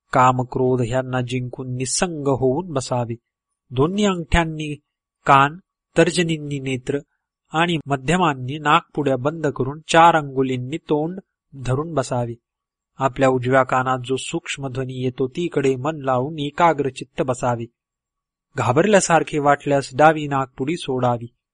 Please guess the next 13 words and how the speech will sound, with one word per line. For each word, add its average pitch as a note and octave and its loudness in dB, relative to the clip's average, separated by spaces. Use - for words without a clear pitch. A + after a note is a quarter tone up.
पुन्हा G3 4
ती F3 -4
धरून D#3+ 4
उजवीने D3+ -2
श्वास C#3 -2
सोडावा, B2 -2
असे E3 4
पुन्हा F3 2
पुन्हा D3 -4
करावे. B2 0
नादाकडे D3 2
लक्ष D3 -2
द्यावे, B2 0